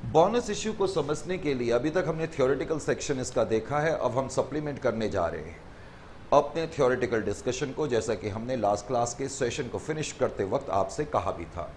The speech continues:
अब आपको एक बात ये समझ में, समझनी है सबसे पहले तो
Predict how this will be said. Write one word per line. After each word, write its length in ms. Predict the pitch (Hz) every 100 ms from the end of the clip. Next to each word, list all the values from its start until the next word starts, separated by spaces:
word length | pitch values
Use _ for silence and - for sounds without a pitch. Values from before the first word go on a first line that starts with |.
| -
अब 140 | 151
आपको 280 | 165 156 165
एक 180 | 147 135
बात 240 | 120 127 117
ये 80 |
समझ 280 | 160 113 104 -
में, 120 | 95 92 -
समझनी 420 | 110 107 95 110
है 200 | 107 143 151 - - -
सबसे 360 | - 202 - 113
पहले 300 | 98 95 101
तो 200 | 135